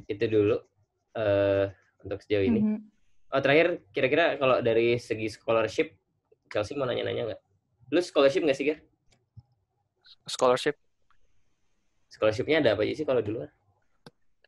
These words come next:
Speaker 3: Eh, sebenarnya banyak banget sih scholarship-nya. Ke,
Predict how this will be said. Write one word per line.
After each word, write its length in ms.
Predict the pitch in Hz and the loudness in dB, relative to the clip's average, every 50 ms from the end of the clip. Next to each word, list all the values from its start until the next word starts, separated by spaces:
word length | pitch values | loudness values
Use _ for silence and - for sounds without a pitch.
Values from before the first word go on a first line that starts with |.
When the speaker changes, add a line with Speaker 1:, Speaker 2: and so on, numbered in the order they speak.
| _ _ _ _ - - _ _ _ - _ _ _ _ _ _ _ _ _ - | _ _ _ _ -20 -20 _ _ _ -20 _ _ _ _ _ _ _ _ _ -2
Speaker 3:
Eh, 680 | - 175 180 180 180 180 180 180 180 180 180 180 185 170 - - - - - - - | 2 4 6 8 8 8 8 8 8 8 8 8 6 4 2 -8 -16 -18 -18 -18 -12
sebenarnya 260 | - - 170 190 175 143 | -4 -2 -2 2 4 2
banyak 140 | 139 131 - | 2 2 2
banget 220 | 127 131 160 180 - | 0 0 0 -2 -4
sih 160 | - 151 143 | -6 -6 -6
scholarship-nya. 1500 | 147 - - - _ _ 151 143 135 135 135 139 - - - - 143 - _ _ - 160 151 156 156 160 160 160 156 156 - - - - - - - _ _ _ _ _ _ - _ | -6 -8 -14 -16 _ _ 0 0 0 0 -2 -4 -8 -12 -10 -10 -12 -12 _ _ -16 -12 -10 -8 -6 -6 -6 -6 -6 -8 -12 -16 -18 -18 -20 -20 -20 _ _ _ _ _ _ -14 _
Ke, 160 | - - - | 0 2 2